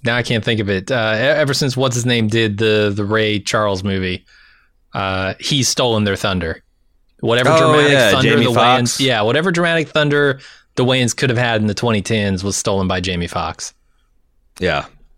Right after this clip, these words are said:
Speaker 2: yeah, for sure. Uh,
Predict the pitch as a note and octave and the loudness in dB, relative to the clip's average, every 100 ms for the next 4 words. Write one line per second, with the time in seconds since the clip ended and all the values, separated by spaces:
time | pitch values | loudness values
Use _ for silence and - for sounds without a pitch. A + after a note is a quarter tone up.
0 | - E2+ D#2 D#2+ - D2 - - - A3+ | -6 -4 -4 -6 -6 -6 -8 -10 -8 -8
1 | - - - - _ _ _ _ _ _ | -8 -16 -20 -20 _ _ _ _ _ _
2 | - G#2 F#2+ F2 E2 D#2+ D#2 D#2 D2+ | -2 0 2 2 2 2 0 -2 -4